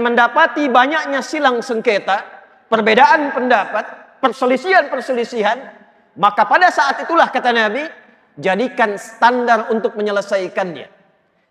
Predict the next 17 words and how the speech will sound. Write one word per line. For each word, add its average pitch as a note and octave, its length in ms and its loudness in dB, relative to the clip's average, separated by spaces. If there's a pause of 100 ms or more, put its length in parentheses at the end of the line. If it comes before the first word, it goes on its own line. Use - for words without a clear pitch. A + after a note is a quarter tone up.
Jadikan A#3 400 0
standar C#4 640 0
untuk B3 160 -4
mendapatkan A#3+ 640 0
kedamaian A#3 560 2
dalam A3+ 160 4
situasi A3 560 -2
itu. G#3+ 320 -2 (240)
"Alaikum G#3 880 -4
bisunnati." F#3 960 -6 (200)
Kembalilah F#3+ 640 -2
kalian G3+ 320 0
mempelajari, G3 800 2 (240)
mendalami, G#3 640 2 (160)
dan G3+ 160 0
mengamalkan G3 640 0
sunnahku C4 800 -4